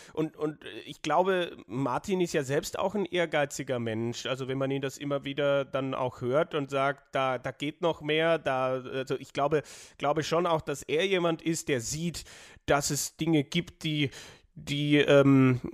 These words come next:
ja, also ich, ich finde, also persönlich, so leistungstechnisch fand ich ihn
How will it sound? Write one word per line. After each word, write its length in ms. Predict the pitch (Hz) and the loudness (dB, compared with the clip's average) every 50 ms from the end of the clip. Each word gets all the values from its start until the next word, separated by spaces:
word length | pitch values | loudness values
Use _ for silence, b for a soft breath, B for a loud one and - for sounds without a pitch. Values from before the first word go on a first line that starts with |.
| - - - | -12 -14 -14
ja, 360 | - - - 120 131 156 180 | -14 0 6 10 12 12 12
also 160 | 175 156 139 - | 12 10 6 2
ich, 160 | - - - | -2 -6 -10
ich 100 | - - - | -10 -2 2
finde, 280 | - 156 160 170 165 135 76 76 - - | 2 6 6 6 6 4 2 -8 -6 -2
also 280 | - 135 139 139 131 123 | 0 4 4 4 4 2
persönlich, 720 | - - 143 117 - 135 - 139 139 156 190 208 185 - - | 2 0 0 0 -2 -2 0 4 4 4 6 6 4 2 2
so 80 | 139 | 2
leistungstechnisch 1000 | 127 120 113 101 117 165 - - - 208 208 - - - 202 180 - 180 160 - - | 2 4 4 6 6 6 4 4 4 4 4 4 2 2 2 4 4 4 2 2 2
fand 300 | - 147 147 147 - - | 2 2 2 0 -2 -6
ich 200 | 151 - - - | -10 -8 -6 0
ihn 300 | 175 180 185 185 185 | 2 6 6 6 6